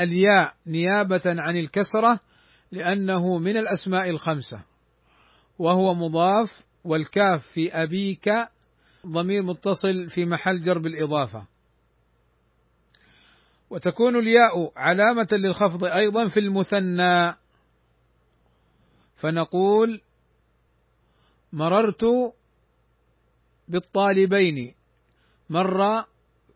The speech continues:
فعل ماضي، والتاء تاء الفاعل كما مر معنا، والباء حرف جر، والطالبين اسم مجرور بالباء، وعلامة جره الياء لأنه مثنى،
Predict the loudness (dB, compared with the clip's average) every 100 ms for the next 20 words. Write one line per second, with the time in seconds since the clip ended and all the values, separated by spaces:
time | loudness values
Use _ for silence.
0 | _ -6 -2 -2 0 2 2 2 2 0
1 | 0 -2 0 -2 -2 -2 -4 -2 -4 -4
2 | -4 -2 -4 -4 -4 -2 -2 -2 -2 -4
3 | -2 -2 -2 -4 -4 -2 0 2 0 -2
4 | _ _ _ _ _ _ _ _ -4 -4
5 | 0 2 4 4 4 4 2 -2 -8 _
6 | _ _ -2 -2 -2 -2 -2 -2 0 2
7 | 2 2 0 -4 -4 -2 0 0 0 0
8 | 0 0 0 -2 -2 -2 -2 0 0 0
9 | 2 2 2 0 -4 -4 -2 -2 -2 -2
10 | 0 -2 -2